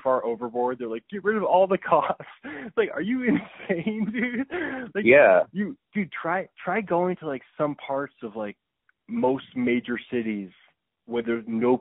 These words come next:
Speaker 1: policemen there, and it'd be like a war zone, you know? It would be
Speaker 2: Right.
Speaker 1: insane. Like,
Speaker 2: Yeah, yeah.
Speaker 1: police, like, they're necessary for, for safety. <laughs> But I don't know.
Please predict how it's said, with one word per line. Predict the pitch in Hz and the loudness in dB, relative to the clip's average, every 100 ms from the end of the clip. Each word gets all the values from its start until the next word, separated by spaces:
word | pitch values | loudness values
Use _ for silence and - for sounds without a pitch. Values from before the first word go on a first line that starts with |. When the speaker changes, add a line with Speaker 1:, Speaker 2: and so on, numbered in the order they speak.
| - | -2
Speaker 1:
policemen | 127 113 110 - 104 98 | -6 -4 -6 -6 -4 -2
there, | 98 95 92 - - | -4 -4 -8 -14 -6
and | 117 | -4
it'd | 120 | -2
be | 123 131 | -2 0
like | 117 110 | 0 -2
a | |
war | 107 107 117 113 | -6 0 2 2
zone, | 101 98 98 95 _ _ _ _ | -2 -6 -8 -14 _ _ _ _
you | 110 | -6
know? | 110 110 113 _ _ _ 120 | -4 -4 -8 _ _ _ -6
It | |
would | 123 | 4
be | |
Speaker 2:
Right. | 101 98 92 85 - | 8 8 8 6 0
Speaker 1:
insane. | 123 113 - 120 117 101 95 - _ _ _ _ _ _ _ _ _ _ _ _ _ | -4 -6 -6 -6 -4 -6 -10 -20 _ _ _ _ _ _ _ _ _ _ _ _ _
Like, | 117 104 | -10 4
Speaker 2:
Yeah, | 113 120 101 | 8 8 8
yeah. | 107 107 85 | 8 8 6
Speaker 1:
police, | 143 160 - - | 4 -2 -6 -10
like, | 120 117 - - | -8 -8 -10 -4
they're | 131 | 0
necessary | 127 131 143 151 127 110 101 95 | 2 2 0 -4 0 0 -2 -6
for, | 110 107 98 - _ _ _ _ _ - | -4 -4 -6 -12 _ _ _ _ _ -12
for | 110 - | -12 -4
safety. | 127 135 - 101 - _ _ _ _ _ _ - | -4 -2 -6 -10 -10 _ _ _ _ _ _ -6
<laughs> | 123 - - 208 214 185 113 - - | -4 -4 -6 -6 -4 -6 -8 -10 -2
But | 107 101 - - _ _ | -2 -2 -6 -16 _ _
I | 113 | -2
don't | 101 | -2
know. | 92 104 | -4 -16